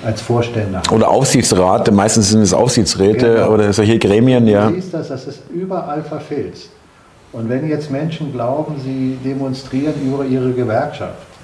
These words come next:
Speaker 1: und die Gewerkschaftsbosse, wenn man so will, äh, würden etwas wirklich Vernünftiges für sie aushandeln wollen, das steht nicht auf der Agenda. Für sie steht auf der Agenda, so zu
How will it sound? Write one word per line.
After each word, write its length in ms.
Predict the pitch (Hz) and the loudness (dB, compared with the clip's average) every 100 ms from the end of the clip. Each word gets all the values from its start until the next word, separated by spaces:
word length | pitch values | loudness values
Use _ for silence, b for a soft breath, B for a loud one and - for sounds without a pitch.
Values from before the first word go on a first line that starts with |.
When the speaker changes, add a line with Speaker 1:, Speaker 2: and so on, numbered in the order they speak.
| - | -12
Speaker 1:
und 200 | 110 110 | -8 -4
die 80 | 110 | -2
Gewerkschaftsbosse, 1600 | 117 104 123 143 - 131 131 - - - 87 - 131 151 139 92 | -2 0 0 -2 -4 -4 -4 -8 -16 -18 -18 -4 -2 0 0 -4
wenn 100 | 98 | -6
man 160 | 98 101 | -8 -8
so 160 | 95 95 | -8 -6
will, 260 | 104 123 127 B B B B B - | -4 -4 -6 B B B B B -4
äh, 260 | 123 117 113 110 | -2 0 -2 -2
würden 280 | 120 127 131 | 0 0 -2
etwas 520 | 123 - 127 123 - - | -6 -2 -2 -2 -6 -6
wirklich 360 | 131 151 147 | -4 -2 -4
Vernünftiges 640 | - 127 123 160 - 147 131 | -4 -2 0 -2 -2 -2 -2
für 180 | - 123 | -2 -2
sie 120 | 117 | -2
aushandeln 600 | - 147 151 156 104 98 92 | -4 -4 -2 -4 -4 -8 -10
wollen, 180 | 92 87 98 | -12 -12 -12
das 160 | 95 - | -14 -14
steht 440 | 123 - 151 160 160 | -10 -2 -2 -2 -6
nicht 160 | - | -6
auf 200 | 127 131 | -6 -6
der 180 | 143 127 | -6 -4
Agenda. 500 | 120 131 165 - - - - - - - B B B B B - | -4 -4 -2 -4 -6 -12 -20 -20 -20 -20 B B B B B -14
Für 200 | - 123 | 0 2
sie 180 | 113 170 | 2 2
steht 280 | 175 165 156 | 2 0 2
auf 240 | 135 151 | 0 0
der 180 | - 135 | -2 -2
Agenda, 480 | 127 120 143 151 135 | -2 0 0 0 0
so 160 | 127 | 0
zu 220 | 131 - | -4 -2